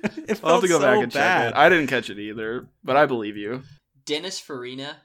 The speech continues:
Speaker 3: is super good in this movie as,
Speaker 1: Oh, what'd you think
Speaker 3: uh,
Speaker 1: of, oh, sorry, go
Speaker 3: Jack
Speaker 1: ahead.
Speaker 3: Crawford.
Speaker 1: Did, what'd you think of Stephen Lang playing, like, a s-, a slimy little shit?
Speaker 2: I did
Speaker 3: He's
Speaker 2: not even know that was Stephen Lang.
Speaker 3: He's so good as Freddie Lounds.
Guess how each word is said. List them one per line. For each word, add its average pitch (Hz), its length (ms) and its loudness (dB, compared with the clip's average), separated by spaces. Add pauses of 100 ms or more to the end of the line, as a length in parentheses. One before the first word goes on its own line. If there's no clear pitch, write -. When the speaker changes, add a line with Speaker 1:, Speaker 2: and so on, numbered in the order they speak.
Speaker 3:
is 135 220 -14
super 139 240 -12
good 139 220 -14
in 139 40 -20
this 135 200 -18
movie 143 420 -20
as, 120 320 -18
Speaker 1:
Oh, 151 80 0
what'd 165 140 -2
you 185 80 -6
think 196 140 -4
Speaker 3:
uh, 156 40 0
Speaker 1:
of, 123 300 -6
oh, 131 80 -8
sorry, - 180 -8
go 117 60 -10
Speaker 3:
Jack 131 80 -4
Speaker 1:
ahead. - 120 -8
Speaker 3:
Crawford. 147 440 -10 (1300)
Speaker 1:
Did, 139 220 -4
what'd 147 180 -4
you 180 60 -6
think 175 140 -2
of 123 60 -4
Stephen 120 340 -4
Lang 107 500 -2
playing, 113 320 -6
like, 110 120 -6
a 113 40 -4
s-, - 320 -10
a 117 80 -6
slimy 120 640 -4
little 113 200 -8
shit? 110 480 -8 (680)
Speaker 2:
I 139 220 4
did 143 160 -2
Speaker 3:
He's 120 60 -2
Speaker 2:
not 117 200 0
even 110 120 -4
know 101 140 -6
that 101 120 -6
was 95 100 -8
Stephen 90 320 -12
Lang. 87 240 -14
Speaker 3:
He's 175 160 -10
so 196 200 -4
good 185 280 -6
as 156 120 -8
Freddie 156 220 -12
Lounds. 147 480 -8